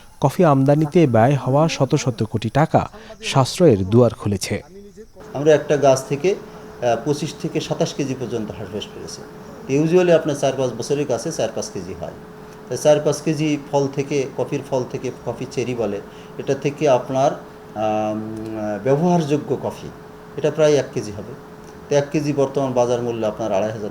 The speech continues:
Speaker 2: থেকে তিন হাজার টাকা। তো ছোট্ট একটা ঝোপালো গাছে যদি আড়াই থেকে তিন হাজার টাকা আপনি পান, তাহলে তো কৃষক নিশ্চিত লাভবান হবে। আর এটা কোনো পচনশীল দ্রব্য না, এবং আমরা মনে করি যে এটা কৃষি সম্প্রসারণ অধিদপ্তরের মাধ্যমে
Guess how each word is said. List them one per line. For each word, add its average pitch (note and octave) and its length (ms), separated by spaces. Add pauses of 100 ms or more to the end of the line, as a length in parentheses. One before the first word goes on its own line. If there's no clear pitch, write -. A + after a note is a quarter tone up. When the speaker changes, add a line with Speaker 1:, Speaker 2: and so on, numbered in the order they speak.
Speaker 2:
থেকে - 140
তিন F2 180
হাজার E2 260
টাকা। - 180 (380)
তো B2+ 60
ছোট্ট - 400
একটা C#3 240
ঝোপালো B2 400
গাছে G#2 300
যদি A#2 220
আড়াই G#2 260
থেকে G#2+ 180
তিন G#2 180
হাজার G#2 240
টাকা G2 180
আপনি F2+ 280
পান, F#2 160 (460)
তাহলে C#3+ 240
তো D#3+ 120
কৃষক C#3 280
নিশ্চিত C#3 240 (120)
লাভবান F2+ 340
হবে। - 140 (480)
আর B2+ 140
এটা E3 180
কোনো F3 100 (100)
পচনশীল E3+ 600
দ্রব্য G2+ 220 (140)
না, - 60 (540)
এবং A#2 120 (120)
আমরা C#3+ 160 (100)
মনে D#3+ 140 (100)
করি D3+ 160 (100)
যে D3 80 (260)
এটা C3+ 180
কৃষি C#3+ 260
সম্প্রসারণ C#3 400
অধিদপ্তরের B2 520
মাধ্যমে B2 280